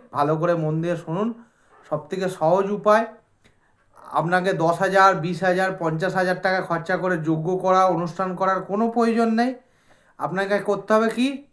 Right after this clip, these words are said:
একদম সোজা পদ্ধতি, সেটা হচ্ছে প্রত-, সাতটা পরপর সোমবার,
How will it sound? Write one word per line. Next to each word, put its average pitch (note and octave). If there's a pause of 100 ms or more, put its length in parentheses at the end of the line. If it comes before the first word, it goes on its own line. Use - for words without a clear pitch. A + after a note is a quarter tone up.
(100)
একদম G#3
সোজা F#3+
পদ্ধতি, G3 (800)
সেটা F3+
হচ্ছে G3+
প্রত-, -
সাতটা F#3
পরপর G#3+
সোমবার, F3+